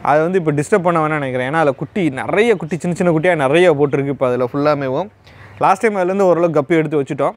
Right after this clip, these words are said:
இந்த டேங்க் காமிக்கிறேன். இது வந்து பிளான்டேஷன் டேங்க்கு. நம்ம பிளான்ட் டேங்குக்கெல்லாம் பிளான்ட் வளர்ப்போம் இல்லைங்களா? So, அந்த மாதிரி பிளான்ட் நிறைய அதுல வளர்த்துக்கிட்டு இருக்கோம். வேலிஸ்னேரியாலேருந்து எல்லாமே இருக்கு.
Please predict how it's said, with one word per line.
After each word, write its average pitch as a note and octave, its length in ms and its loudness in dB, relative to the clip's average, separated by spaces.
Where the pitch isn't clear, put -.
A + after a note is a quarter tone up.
இந்த A3+ 200 6
டேங்க் A#3+ 220 2
காமிக்கிறேன். F#3 500 0
இது E3+ 160 2
வந்து F3+ 220 2
பிளான்டேஷன் G3+ 440 -2
டேங்க்கு. C3+ 320 -8
நம்ம D#3 220 0
பிளான்ட் G#3+ 160 2
டேங்குக்கெல்லாம் F#3+ 680 0
பிளான்ட் F3+ 280 0
வளர்ப்போம் D3 340 0
இல்லைங்களா? C3 400 0
So, D#3 180 -2
அந்த D3 160 -2
மாதிரி D#3 300 2
பிளான்ட் D3+ 240 -2
நிறைய C#3 380 -2
அதுல B2+ 180 0
வளர்த்துக்கிட்டு A#2+ 220 -4
இருக்கோம். A#2 340 -2
வேலிஸ்னேரியாலேருந்து C#3 920 2
எல்லாமே D3 380 0
இருக்கு. C#3 340 -2